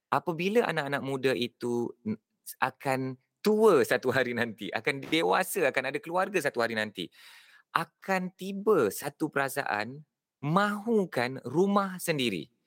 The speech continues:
Dan pada ketika itu, rumah sudah menjadi terlalu mahal. Satu, akses kepada pembiayaan sudah makin sempit, makin sukar kerana mungkin umur kita empat puluh, empat puluh lima, lima puluh tahun,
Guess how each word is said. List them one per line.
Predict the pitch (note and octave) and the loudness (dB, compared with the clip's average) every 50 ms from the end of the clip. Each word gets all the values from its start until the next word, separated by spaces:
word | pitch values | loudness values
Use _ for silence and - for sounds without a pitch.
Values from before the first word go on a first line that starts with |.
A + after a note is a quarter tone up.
| _ _ - - - - - | _ _ -20 -20 -4 -2 0
Dan | C3+ C#3 - | 0 0 0
pada | E3 E3+ F#3 A3+ B3+ | 0 0 0 -2 -2
ketika | B3 - A3+ A3 - F#3 F3+ - - D3 C3+ | 0 0 -2 -2 -2 -8 -10 -2 0 0 0
itu, | F#2 - G#2 - _ - F#2+ F#2+ F#2+ G#2 B2+ E3+ A3+ A#3 - _ _ _ _ _ _ _ _ - | 2 -2 -6 -8 _ -6 -4 -2 -2 0 0 -2 -2 -4 -8 _ _ _ _ _ _ _ _ 0
rumah | B2 C3+ D3+ F3+ F#3+ F#3 | 2 2 4 4 2 2
sudah | F3+ - D3 C#3+ C3+ C3 B2 | 0 -2 -2 -2 0 0 0
menjadi | B2 A#2+ A#2 A#2 A#2 C3 | 0 0 0 0 0 -2
terlalu | C3+ - B2+ A2 G#2 G2 F#2+ F#2 E2+ D#2+ | -2 0 0 2 2 0 -2 -4 -4 -2
mahal. | F#2 G#2+ F2+ D2 C#2+ _ _ _ _ _ _ _ | -2 -2 -2 -4 -6 _ _ _ _ _ _ _
Satu, | - - F2+ - - G2+ E2+ C2+ - _ _ _ _ _ _ _ _ _ | -6 -4 -4 -4 -4 -6 -8 -8 -10 _ _ _ _ _ _ _ _ _
akses | - D#3 E3+ - - - A3 G#3+ G#3 - | -2 -2 -2 -2 0 0 0 0 0 -2
kepada | - D#3 - C#3+ C3+ C3+ | -6 -4 -2 0 0 0
pembiayaan | C#3 - - C3 A#2+ A2 G#2+ G#2+ - - A2+ C3 C#3 | 0 0 0 0 2 2 2 2 2 -2 -4 -4 -6
sudah | - - B2+ B2+ B2 | -6 -6 -4 -4 -4
makin | A#2+ A#2+ A#2 A#2+ - - - D3 C#3+ | -2 -2 -4 -4 -4 -4 -4 -2 -2
sempit, | C#3+ - - E3 E3+ - - B2+ - - - | -2 -2 -2 -4 -2 0 0 0 0 -2 -2
makin | A2 A#2 A#2+ - C#3+ | -4 -4 -4 -4 -6
sukar | C#3+ - F3 E3+ - - A#2+ G2 | -4 -4 -4 -2 -2 -2 -2 -2
kerana | - - G2 G#2 B2 | -2 -2 -2 -2 0
mungkin | B2 A#2 A#2 A#2 - D#3 | -2 -2 -4 -4 -4 -4
umur | - A#2 A#2 A#2+ B2 | -2 0 0 0 0
kita | - B2+ - | -2 -2 -4
empat | C#3+ C3 - - - - - | -4 -2 -2 -2 -2 -2 -4
puluh, | A#2+ A#2+ A#2+ B2+ B2 - _ A#2+ | -6 -4 -4 -4 -6 -8 _ -4
empat | A2 - - | -4 -4 -2
puluh | - B2+ A#2+ | -2 -4 -4
lima, | B2 B2 B2+ | -2 -2 -2
lima | A#2+ A2+ A#2+ B2 B2 | -2 -2 -2 -2 -2
puluh | A#2+ - B2 B2 - | 0 0 0 0 0
tahun, | A2+ G#2+ G2+ A2 C3+ E3 | 0 0 2 2 2 2